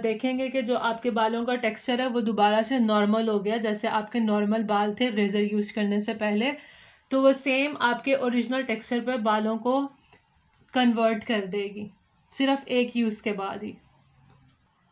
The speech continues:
उसके अलावा ये मशीन मैं लेग्स पर भी यूज़ करती हूँ, लेकिन, अ, ये मशीन जब मैंने लेग्स पर यूज़ करनी शुरू किया तो मेरी जो टांग के हैं उन, उस पर इतना ज़्यादा इनग्रोन्स नहीं थे।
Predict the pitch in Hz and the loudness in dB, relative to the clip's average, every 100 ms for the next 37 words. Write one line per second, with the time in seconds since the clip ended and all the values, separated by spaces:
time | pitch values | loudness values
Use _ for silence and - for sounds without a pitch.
0 | _ 285 262 320 311 294 302 294 285 294 | _ -2 0 0 4 4 4 0 0 -2
1 | 294 285 285 285 277 285 262 - 247 247 | -4 -4 -2 0 0 0 -4 -6 -2 -2
2 | 247 - 302 294 311 277 269 254 277 254 | -2 -2 -2 0 -2 -2 -4 -4 -4 -4
3 | - 262 294 311 247 247 269 240 - 240 | -4 -6 -6 -4 -4 -2 -4 -6 -2 2
4 | 233 233 226 214 247 254 254 262 247 247 | 6 6 4 2 0 0 -2 -2 -2 -2
5 | 233 240 247 226 226 - 269 247 240 - | 0 0 0 -2 -2 -4 -4 -2 -4 -4
6 | 247 247 240 240 233 240 240 254 240 220 | -2 -2 -2 -4 -2 -2 -2 -2 -2 0
7 | 240 247 - - - - - - 226 254 | -2 -4 -8 -20 -20 -20 -16 -8 -2 2
8 | 240 233 - 240 220 240 233 240 240 220 | 2 0 -2 -4 0 2 2 0 -4 -6
9 | 208 - _ _ _ _ 277 277 285 294 | -12 -16 _ _ _ _ -2 0 0 -2
10 | 262 247 254 - - 269 254 262 254 247 | -2 -2 -2 -4 -2 -2 -2 -2 0 0
11 | 233 269 254 240 240 233 240 240 226 226 | 0 -2 2 4 4 4 4 2 2 4
12 | 240 233 190 | 4 2 -2